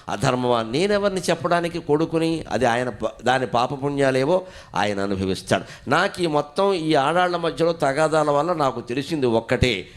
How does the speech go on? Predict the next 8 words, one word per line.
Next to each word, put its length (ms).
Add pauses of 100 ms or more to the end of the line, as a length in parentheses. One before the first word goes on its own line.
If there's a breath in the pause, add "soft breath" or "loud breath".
(320 loud breath)
పురుషుడు 400
ఏకపత్ని 800
వ్రతుడైతే 680
ఏ 220
తగాదా 540
ఉండదని 480
నాకు 240
తెలిసింది, 600